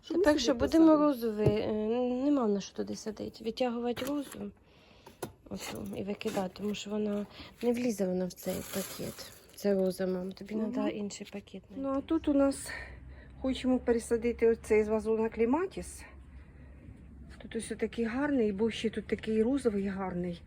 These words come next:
Speaker 1: Ну, він пропав в цьому році. Він уже був старий, тут, мабуть, кліматіс, да? Так, все, пересадили цей кліматіс. Ну, подивимося, що з нього буде.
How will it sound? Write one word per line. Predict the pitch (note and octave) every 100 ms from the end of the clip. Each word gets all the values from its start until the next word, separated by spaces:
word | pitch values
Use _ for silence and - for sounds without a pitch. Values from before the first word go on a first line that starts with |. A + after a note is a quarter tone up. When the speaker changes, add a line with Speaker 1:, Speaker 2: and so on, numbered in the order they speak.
| - - - - -
Speaker 1:
Ну, | A3+
він | B3 B3+
пропав | B3+ B3+ A3 F3+
в | -
цьому | F#3 F3+
році. | F3 E3+ - F#3 F#3
Він | A3+ A#3+
уже | A3+ A#3+
був | A3 A3
старий, | - C4+ B3+ F3
тут, | F3 F3
мабуть, | F#3 F3 D#3+ -
кліматіс, | G3 F#3+ E3 F3 F3
да? | G#3+ D#4+ - - - - - - - - - - - - - -
Так, | F4 D4+
все, | - F4 F4
пересадили | D#4+ D#4 - D4 A#3+ A#3 C#4
цей | D4 F4+ D4+
кліматіс. | C4+ B3+ G3+ F#3+ F#3 D#4+ - - - - - E4+
Ну, | A#4+
подивимося, | A4+ E4 G4+ G4+ F4
що | - D4
з | C4+
нього | C#4 B3
буде. | F3+ D#3 D#3